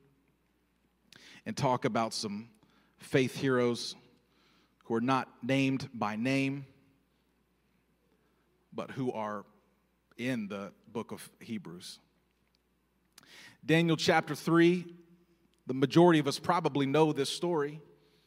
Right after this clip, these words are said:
The cream of the crop has been taken captivity into Babylon, and they are being forced to bow down to this statue that has been erected. I think it's about ninety feet tall, which is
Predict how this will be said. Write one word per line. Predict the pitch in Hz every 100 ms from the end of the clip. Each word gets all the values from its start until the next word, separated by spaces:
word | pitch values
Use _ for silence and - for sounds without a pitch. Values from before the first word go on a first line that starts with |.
| _ _ _ _ _ _ _ -
The | -
cream | - 202 196
of | 160
the | 165
crop | - 196 180 170
has | 170 135 120
been | 160 151 139 135 - - _ -
taken | 185 185 180 139 135 147 135 _ _ _ _
captivity | - 147 - 190 180 151 135 135
into | 135 -
Babylon, | 127 156 170 143 131 117 120 143 - _ _ _ _ _ -
and | 127
they | 143
are | 139 135
being | 143 139
forced | - 175 160 160 - -
to | - 156 143 131 135 - - - _ -
bow | 151 156
down | 147 160 156 147
to | - 151 131
this | 120 -
statue | - 175 175 - 165
that | 143 135
has | 131 120
been | 143
erected. | 139 139 135 - 131
I | 120
think | - 160
it's | 127
about | 123 123 117
ninety | 147 165 170 156
feet | - 147 -
tall, | 151 139 135 147 - - - _ _
which | 127 120 120
is | 101 -